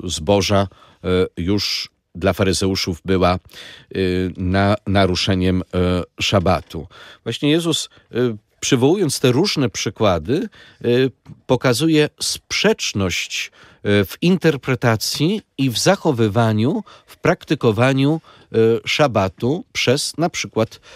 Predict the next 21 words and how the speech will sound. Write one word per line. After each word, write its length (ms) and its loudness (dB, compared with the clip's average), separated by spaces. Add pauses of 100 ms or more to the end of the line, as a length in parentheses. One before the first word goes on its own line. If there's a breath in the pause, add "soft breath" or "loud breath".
(120)
faryzeuszy. 840 0
I 80 -4
to 100 2
należy 420 0
odnieść 340 -2
oczywiście 480 -2
do 180 0
czasów 500 -2 (400 loud breath)
Starego, 520 2
Nowego 360 0
Testamentu, 640 0
do 140 -2
czasów, 580 -4
y, 260 -2 (100)
biblijnych. 720 -2 (460 loud breath)
Natomiast, 560 0
y, 320 2 (420)
tutaj 300 0
ten, 320 0
em, 840 -4 (640 loud breath)
y, 300 0